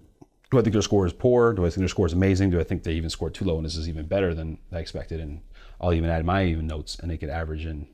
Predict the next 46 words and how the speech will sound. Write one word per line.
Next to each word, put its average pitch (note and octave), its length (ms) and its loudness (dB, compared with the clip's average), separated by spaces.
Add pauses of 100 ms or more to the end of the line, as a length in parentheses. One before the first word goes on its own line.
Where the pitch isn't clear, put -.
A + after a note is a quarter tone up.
Film F2 140 -4
Freeway F2 180 -2
has D#2+ 80 -4
a D#2+ 40 -6
system E2 320 -8
where D#2+ 120 -8
it A1+ 40 -10
averages D#2+ 500 -8
two - 180 -12
no-, E2 220 -6
two F#2+ 140 -4
scores. - 380 -6 (720)
So E2 320 -2 (140)
one A#2 220 2
Judge G#2+ 260 4
A F#2 240 4
watches F2+ 340 0
films, F2 380 0
they, F2+ 140 2
hey, F#2 240 2
they F2+ 120 0
give G2+ 140 2
this F#2+ 160 0
an F#2 80 -2
eight. D#2+ 200 -8 (760)
Eight, A2 220 4
and F#2 80 0
they F2+ 40 2
have E2+ 100 2
their F2 80 2
notes, G2 260 4
this E2 100 0
is E2+ 140 -2
why, G#2 360 4
and F#2 160 2
they D#2+ 120 -2
gave E2 200 -2
it D#2+ 60 -4
a D#2 40 -6
thumbs E2 260 -4
up, G#2 220 4
and E2+ 80 -4
this D#2+ 120 -8
is D#2+ 60 -8
this. D2+ 300 -12
Okay, F#2 280 0